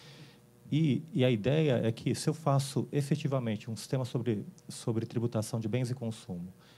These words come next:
nacional, efetivamente simples, e que seja honesto, o api calculou também,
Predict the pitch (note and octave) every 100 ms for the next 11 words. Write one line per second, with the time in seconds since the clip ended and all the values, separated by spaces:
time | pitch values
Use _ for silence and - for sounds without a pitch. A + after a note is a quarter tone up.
0 | - G#2+ A#2+ C3+ - B2+ G2+ F2 E2 -
1 | - - D#3+ D#3+ C#3 C#3 C3 B2 A#2 A#2+
2 | - - G#2 - F2 - - - - -
3 | - - C#3 B2 C3+ A#2+ A#2 G#2+ - -
4 | F#2+ F2+ - - - - - G#2+ A#2 A#2
5 | A#2 - A2 A2 A2+ G2 F#2 F2